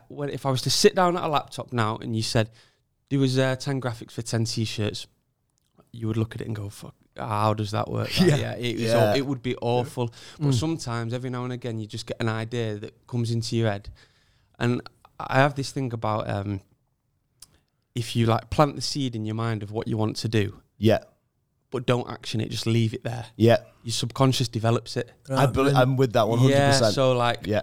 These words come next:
Speaker 1: especially, you can kind of see which graphics are forced. Like,
Speaker 2: Mm-hmm.
Speaker 1: okay, when
Speaker 3: Yeah.
Speaker 1: you look on certain brands' websites, they're
Speaker 3: Okay.
Speaker 1: churning them out, churning
Speaker 3: Mm.
Speaker 1: them out, and they have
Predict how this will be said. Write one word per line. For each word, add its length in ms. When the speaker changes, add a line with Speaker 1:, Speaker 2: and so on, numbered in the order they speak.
Speaker 1:
especially, 580
you 200
can 180
kind 320
of 100
see 480
which 300
graphics 400
are 40
forced. 640
Like, 120
Speaker 2:
Mm-hmm. 160
Speaker 1:
okay, 300
when 120
Speaker 3:
Yeah. 60
Speaker 1:
you 40
look 220
on 260
certain 420
brands' 260
websites, 640
they're 160
Speaker 3:
Okay. 140
Speaker 1:
churning 400
them 140
out, 300
churning 360
Speaker 3:
Mm. 40
Speaker 1:
them 140
out, 240
and 120
they 120
have 280